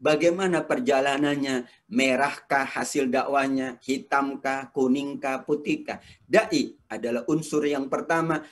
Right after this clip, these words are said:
yang mempengaruhi perjalanan dakwah. Yang kedua adalah metode, ya, ada manhaj, ya. Ini bukan bahasan kita. Yang ketiga adalah media, ada sarana, sekian banyak media, sekian banyak sarana.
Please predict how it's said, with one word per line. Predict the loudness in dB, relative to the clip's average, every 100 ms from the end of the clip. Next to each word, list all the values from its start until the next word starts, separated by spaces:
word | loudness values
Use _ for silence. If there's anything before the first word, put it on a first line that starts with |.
| _ -4
yang | -4 -2
mempengaruhi | -2 -4 -4 -4 -2 -2 -2 -2
perjalanan | -6 -8 -6 -6 -6 -6
dakwah. | -6 -8 -12 -20 -20 -8
Yang | 2 2 4
kedua | 2 4 4
adalah | 4 2 2 2
metode, | 2 2 2 2 0 -6 -8
ya, | -8 -6 -8
ada | -8 -6
manhaj, | -4 -4 -6 -6 -4 -6 -12 _ _ -14
ya. | -14 -14 _
Ini | -10 -4 -4
bukan | -4 -8 -8
bahasan | -6 -6 -6 -8 -8
kita. | -10 -10 -12 _ -20 -20 _ -2
Yang | 0 2 0
ketiga | 0 2 2
adalah | 2 2 2 0
media, | 0 0 2 2 0 -6 _ -14
ada | -8 -6 -2
sarana, | -2 0 0 -2 -4 -12 _ -14
sekian | -12 -6 -2 0
banyak | 0 -2 -6
media, | -8 -6 -2 -2 -4 -14 _
sekian | -16 -10 -2 -2 -2
banyak | -2 -4 -6
sarana. | -6 -4 -4 -6 -8